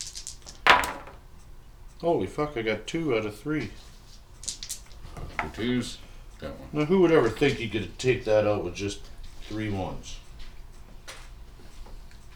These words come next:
Speaker 1: The last game we played, it was the worst rolling ever for me in history. That's worth two big ones.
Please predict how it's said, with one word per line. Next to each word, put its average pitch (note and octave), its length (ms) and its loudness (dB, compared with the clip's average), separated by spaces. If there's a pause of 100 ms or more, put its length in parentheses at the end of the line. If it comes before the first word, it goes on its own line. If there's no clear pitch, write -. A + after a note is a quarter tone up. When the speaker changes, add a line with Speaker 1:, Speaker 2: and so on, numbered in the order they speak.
(1400)
Speaker 1:
The G#2 60 -4
last C3+ 240 8
game C#3 200 6
we B2 80 4
played, C#3+ 460 4 (140)
it B2 140 2
was A2 120 -2
the A#2 80 2
worst C3 300 6
rolling A#2 480 4
ever F#2+ 360 2 (1400)
for F#2 200 -6
me F2 260 -8 (280)
in D#2 140 -8
history. - 500 -12 (3250)
That's C3 180 -4
worth G2 200 -6
two G2 100 -8
big A#2+ 180 0
ones. C#3 280 -2